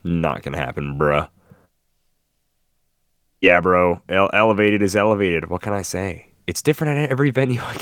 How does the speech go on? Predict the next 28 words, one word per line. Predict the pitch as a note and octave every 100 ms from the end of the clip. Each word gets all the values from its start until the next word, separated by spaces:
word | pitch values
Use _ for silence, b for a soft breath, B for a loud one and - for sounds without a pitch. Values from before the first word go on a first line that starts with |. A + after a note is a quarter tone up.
| -
go | B2+
to. | A2+ - B B B B C#3+ -
Uh, | F#2+ F2+ F2 E2 - _ -
no. | E2 C#2 - - - _ _ _ _ -
Right. | - - -
Uh, | G#2 G2 -
El | B2 C3
Presidente | C3+ A2+ A2 G#2 G2+ E2
Chance | - F#2 F2 -
here | E2+
says, | F#2+ F2 B B -
"How | B2+
does | D#3 -
hovering | G2 G2 G#2+
and | G#2+
soaring, | - A#2+ B2 B2+ E2+ D2 - -
uh, | - E2 - - _ _ _
mechanic | F#2 - - F#2 F2 -
work?" | F#2+ E2+ - B B B _ _ _ _
Uh, | G2 G2 -
so | - A#2 G#2+ G#2+ -
when | G2
you're | F#2 F2
on | G#2+
the | A#2+
little | A#2+ A#2+
flight | - E2 D#2
stand, | - D#2 D#2+